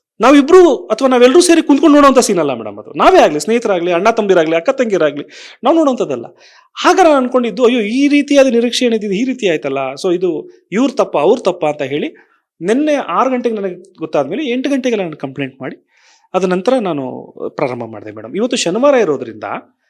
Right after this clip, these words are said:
ಆ, ಅವರು ಪಾಪ ಸೆನ್ಸಾರ್ ಮಂಡಳಿಯವರು ಶನಿವಾರ ಭಾನುವಾರ ಐ ಎ ಎಸ್ ಆಫೀಸರ್‌ಗಳು ರಜೆ ತಗೊಂಡು ಮನೇಲಿ ಮಲ್ಕೊಂತಾರೆ, ಮೇಡಮ್. ಅವ್ರಿಗೆ ಯಾವುದೇ ರೀತಿ ಜವಾಬ್ದಾರಿ ಇಲ್ಲ.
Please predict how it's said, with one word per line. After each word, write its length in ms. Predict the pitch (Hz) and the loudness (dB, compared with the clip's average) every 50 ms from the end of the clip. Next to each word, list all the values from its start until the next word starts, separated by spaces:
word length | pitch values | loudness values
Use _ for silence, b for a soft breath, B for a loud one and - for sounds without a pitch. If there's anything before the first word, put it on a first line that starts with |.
| _ _ _ _ _ _ _ _ _ _ _ _ _ - | _ _ _ _ _ _ _ _ _ _ _ _ _ -4
ಆ, 320 | 151 175 175 175 165 160 | -2 -2 -2 -2 -2 0
ಅವರು 320 | 156 202 233 254 240 220 - | 0 0 0 0 0 -2 -4
ಪಾಪ 160 | 208 - 190 | -4 -6 -4
ಸೆನ್ಸಾರ್ 380 | 175 - 190 190 - 233 220 | -4 -4 -4 -4 -2 -2 -2
ಮಂಡಳಿಯವರು 480 | 214 196 185 180 175 165 160 160 165 190 | -2 -2 -2 -2 -2 0 0 0 0 -2
ಶನಿವಾರ 360 | 214 - 175 190 208 208 202 | -2 -2 -2 0 2 2 2
ಭಾನುವಾರ 300 | 180 170 170 170 170 175 175 | 2 0 0 0 0 0 2
ಐ 100 | 147 165 | 2 0
ಎ 40 | |
ಎಸ್ 140 | 175 165 - | 0 -2 -4
ಆಫೀಸರ್‌ಗಳು 340 | 143 - 139 139 135 131 123 | -6 -6 -6 -6 -6 -4 -4
ರಜೆ 100 | 131 156 | -4 -4
ತಗೊಂಡು 260 | 165 156 139 131 123 | -4 -4 -4 -6 -6
ಮನೇಲಿ 220 | 120 117 131 139 127 | -6 -6 -6 -6 -6
ಮಲ್ಕೊಂತಾರೆ, 460 | 117 110 - - 127 117 127 110 110 | -8 -8 -6 -6 -6 -6 -6 -8 -8
ಮೇಡಮ್. 240 | 110 107 110 113 117 | -10 -12 -12 -8 -6
ಅವ್ರಿಗೆ 180 | 123 135 139 | -6 -4 -2
ಯಾವುದೇ 180 | 147 151 165 165 | -2 -2 -2 -4
ರೀತಿ 220 | 147 143 - 180 | -6 -6 -10 -12
ಜವಾಬ್ದಾರಿ 420 | - 127 123 123 120 - 139 226 226 | -14 -14 -14 -16 -14 -14 -10 -8 -8
ಇಲ್ಲ. 140 | 147 127 | -8 -8